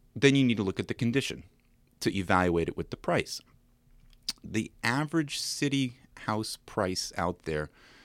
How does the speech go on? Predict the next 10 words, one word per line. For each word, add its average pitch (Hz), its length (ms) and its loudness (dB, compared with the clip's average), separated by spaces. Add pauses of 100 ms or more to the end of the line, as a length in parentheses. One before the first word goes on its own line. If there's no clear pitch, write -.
(500)
that 98 280 2
of 135 240 4
all 151 220 0
the 160 100 -2
comps 135 400 0
I've 113 80 2
been 117 120 2
finding, 85 500 0
are 107 100 -2
going 190 500 0